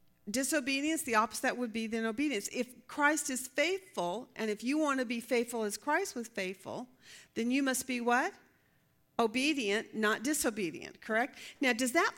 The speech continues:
flow into chapter four when we move forward? Do we see that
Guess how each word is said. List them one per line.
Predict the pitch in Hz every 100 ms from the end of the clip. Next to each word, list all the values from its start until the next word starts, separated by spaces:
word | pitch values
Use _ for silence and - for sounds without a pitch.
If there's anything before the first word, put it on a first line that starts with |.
| -
flow | 302 285 302 330
into | 302 294
chapter | 254 - 254 247 240
four | - 294 330
when | 277 220
we | 214
move | 220 220 -
forward? | 247 262 240 - - _ _ _ _ _ _ - 196
Do | 269
we | 254
see | 254 320 302
that | 269 233